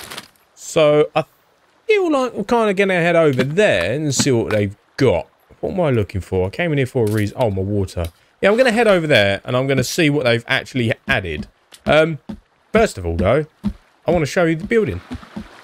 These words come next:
Oh, Virginia's using it! Welcome to Inside the Base, V. This is what it looks like when it's not frozen. It's nice, isn't it? Do you like it? I love it.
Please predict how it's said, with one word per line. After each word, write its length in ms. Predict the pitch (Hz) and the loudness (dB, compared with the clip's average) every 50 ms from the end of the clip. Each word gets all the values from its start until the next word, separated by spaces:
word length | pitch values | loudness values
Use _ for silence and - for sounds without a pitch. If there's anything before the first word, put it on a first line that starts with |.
| - - - - - _ _ _ _ _ _ _ _ _ _ _ _ _ _ | -10 -10 -10 -10 -16 _ _ _ _ _ _ _ _ _ _ _ _ _ _
Oh, 300 | 392 381 381 381 415 415 392 | 4 6 8 8 6 4 4
Virginia's 680 | 403 415 403 - - 415 392 370 370 370 370 339 370 | 4 2 4 4 4 4 4 4 4 4 4 2 2
using 540 | 381 339 349 370 381 381 370 339 - 359 294 | 2 2 2 4 4 4 4 4 4 4 4
it! 240 | 269 226 - - - | 4 4 4 0 -2
Welcome 500 | 262 285 330 359 - - - 269 226 202 | 2 2 4 2 2 0 0 0 0 0
to 200 | - - 233 214 | -2 -2 -2 0
Inside 580 | 214 214 202 190 - - - 285 311 320 302 - | 0 0 0 -2 -2 0 2 4 4 4 2 0
the 100 | - 226 | -2 -4
Base, 420 | 190 - 254 269 285 285 247 - - | -2 0 0 0 0 0 -2 -4 -4
V. 300 | - 196 196 170 156 160 | 0 2 4 4 4 2
This 220 | 190 269 285 - | 0 -2 0 0
is 100 | 330 247 | 0 2
what 180 | 226 254 254 208 | 4 4 6 6
it 140 | 208 196 - | 4 2 2
looks 320 | 247 294 302 247 - - | -2 -2 -2 -2 -4 -2
like 360 | 247 240 247 247 - - - - - - - _ _ _ _ _ _ | 0 0 0 -2 -4 -8 -18 -20 -20 -20 -20 _ _ _ _ _ _
when 260 | - 123 151 226 269 | -2 2 4 4 4
it's 160 | 302 254 - - | 2 -2 0 2
not 180 | 247 240 - - _ _ _ _ - | 2 2 0 -4 _ _ _ _ -4
frozen. 560 | - 175 147 123 120 110 98 98 92 90 85 82 _ _ _ _ _ _ _ - _ _ _ _ _ _ _ _ _ _ _ _ _ _ _ _ - | 0 2 2 2 2 0 -2 -2 -2 -2 -4 -8 _ _ _ _ _ _ _ -20 _ _ _ _ _ _ _ _ _ _ _ _ _ _ _ _ -12
It's 180 | _ - - | _ -6 -2
nice, 340 | 190 220 277 294 254 - - | 0 2 2 0 0 0 -2
isn't 140 | 269 302 - | -2 0 0
it? 120 | - - _ _ _ _ _ | -4 -6 _ _ _ _ _
Do 80 | - 160 | -2 0
you 60 | 175 | 0
like 220 | 208 233 233 - | 0 0 0 -2
it? 160 | 311 359 - - _ _ _ _ _ _ _ _ - | -4 -4 -4 -8 _ _ _ _ _ _ _ _ -2
I 80 | - 196 | 0 2
love 240 | 220 196 220 208 | 4 4 4 4
it. 160 | 170 107 - | 2 -4 -4